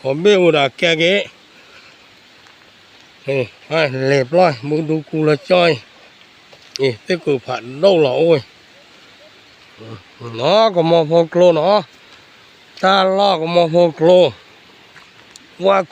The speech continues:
khôm lên lì nó lì. Ừ, bù. Ừ. Nhà thế khổ là bán ở đây. Đó qua khô là mà là chơi. Nó là ho ho thế này này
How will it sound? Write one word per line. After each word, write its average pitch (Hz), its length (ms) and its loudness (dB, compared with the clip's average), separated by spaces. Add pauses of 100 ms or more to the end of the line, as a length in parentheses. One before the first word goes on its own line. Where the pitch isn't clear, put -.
khôm 208 200 2
lên 202 260 2
lì 151 140 2
nó 156 240 2
lì. 180 300 0 (1300)
Ừ, 139 240 0 (160)
bù. 160 240 2 (340)
Ừ. 135 200 -4 (1000)
Nhà 151 240 -2 (100)
thế 180 200 0
khổ 151 180 0
là 131 120 2
bán 160 160 2
ở 147 100 0
đây. 147 300 -2 (1300)
Đó 156 160 0
qua 175 200 2
khô 190 200 0
là 156 160 4
mà 156 200 0
là 165 140 -4 (140)
chơi. 190 360 2 (2500)
Nó 151 120 0
là 139 100 2
ho 127 260 0
ho 185 220 2
thế 143 300 -2
này 143 160 0
này 131 280 0